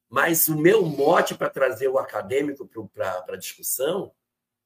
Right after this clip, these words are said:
é o, é conversar com ele sobre por que que a gente tem problema em casa. Não vem isso. Como é que funciona esse negócio? Pá, pá, pá. Aí como é que resolve? Tem que perdoar. Por isso Jesus falava que tinha que perdoar.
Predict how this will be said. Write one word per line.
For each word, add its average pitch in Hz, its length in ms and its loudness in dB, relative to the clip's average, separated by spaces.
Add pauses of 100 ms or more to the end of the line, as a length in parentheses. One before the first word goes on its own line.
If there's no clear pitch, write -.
(500)
é 113 120 -4
o, 127 220 -2
é 117 100 -2
conversar 135 560 -2
com 117 180 -8
ele 123 160 -6
sobre 143 460 -6 (180)
por - 120 -6
que - 100 -6
que - 120 2
a - 20 4
gente 175 200 -4
tem 170 140 2
problema 151 300 -2
em 139 80 -6
casa. 113 400 -4 (580)
Não 466 120 -8
vem 320 300 2
isso. - 180 -8
Como 466 120 -10
é - 20 -6
que - 200 -8
funciona 156 460 -4
esse 98 140 -12
negócio? 101 400 -8 (260)
Pá, - 180 -6
pá, 151 160 -6
pá. - 220 -10 (200)
Aí - 100 0
como - 140 -2
é - 60 0
que - 100 0
resolve? 175 520 4
Tem 139 100 -8
que - 60 -20
perdoar. 170 760 -2
Por 131 100 -14
isso 120 100 -6
Jesus 120 220 -8
falava 131 260 -6
que 127 60 -16
tinha 131 100 -12
que 123 60 -18
perdoar. 113 380 -8